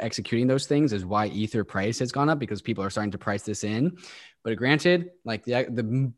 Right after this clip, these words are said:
bulk of, like, the execution is still ahead of us. But also, it would be completely in line with, like, the Bitcoiner, like, meme that Ethereans give to them is like,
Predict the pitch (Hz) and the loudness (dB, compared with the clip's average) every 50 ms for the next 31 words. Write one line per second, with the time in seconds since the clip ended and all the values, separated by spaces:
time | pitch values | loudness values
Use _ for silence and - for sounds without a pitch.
0 | _ _ _ 143 147 175 185 - 170 156 151 143 139 131 - 147 139 135 - 156 | _ _ _ 6 8 8 8 8 6 4 4 2 -2 0 2 4 4 4 4 2
1 | 151 147 - 143 - 196 180 - 139 117 - 135 127 117 110 120 107 87 85 85 | 2 2 0 2 4 4 4 4 0 0 2 0 0 2 2 -2 -2 -2 -6 -8
2 | - - - - - _ _ _ _ _ _ _ 151 151 147 123 113 131 147 160 | -8 -12 -14 -18 -20 _ _ _ _ _ _ _ 6 6 8 8 8 6 6 6
3 | - - 117 98 90 90 - - _ _ _ _ - 143 147 147 139 123 135 127 | 4 2 2 2 2 0 -4 -6 _ _ _ _ 4 4 6 6 4 4 2 0
4 | - 131 123 113 - - 151 147 131 135 131 123 107 123 120 120 113 107 98 95 | 0 -2 -4 -2 0 2 2 4 4 2 0 0 0 0 0 2 2 2 0 0
5 | 104 113 127 139 123 110 107 101 - 104 98 98 - - 101 95 113 113 110 - | 0 2 2 2 2 0 -2 -2 -2 -4 -4 -4 -4 -8 -4 -4 -4 -4 -4 -4
6 | - 110 104 104 101 101 101 104 - 104 98 98 - - 98 98 98 101 110 123 | -4 -2 -2 0 0 0 -2 -2 -4 -6 -6 -6 -4 -4 -2 -2 0 0 0 0
7 | 131 - _ _ - 110 104 104 - - 113 110 117 120 123 123 - 135 127 - | -2 -2 _ _ -2 0 0 0 0 -2 -2 0 0 0 -2 -2 -2 -4 -2 0
8 | 135 147 151 135 113 110 104 98 | 0 2 2 2 2 0 -2 -6